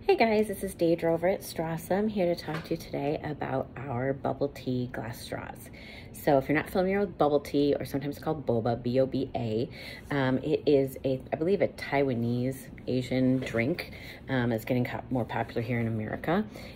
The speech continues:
And what it is, is it's a tea or a juice that is mixed with these cooked tapioca balls in the bottom. They're quite big, so you can't just suck 'em up with a regular straw.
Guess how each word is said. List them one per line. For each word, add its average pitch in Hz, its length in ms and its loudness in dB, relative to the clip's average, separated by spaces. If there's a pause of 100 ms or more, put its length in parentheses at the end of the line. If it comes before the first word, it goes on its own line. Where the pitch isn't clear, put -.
(120)
And 139 300 4
what 135 140 6
it 131 100 2
is, 127 180 4
is 120 140 -4
it's - 160 -10
a - 140 -6
tea 147 400 2
or 127 180 2
a 139 80 4
juice 127 580 0 (200)
that 127 160 6
is 120 420 4 (180)
mixed - 480 0
with 120 440 0
these 117 360 -2
cooked - 380 2 (400)
tapioca 123 460 0
balls - 260 -2
in 120 60 -4
the 110 80 -2
bottom. - 340 -4
They're 78 160 -4 (160)
quite - 260 4
big, - 300 4
so - 240 0 (380)
you - 80 -6
can't 147 180 2
just - 180 -2
suck 131 160 0
'em 123 80 0
up 110 140 -2
with 110 160 -2
a 113 60 0
regular 110 320 0
straw. - 260 -2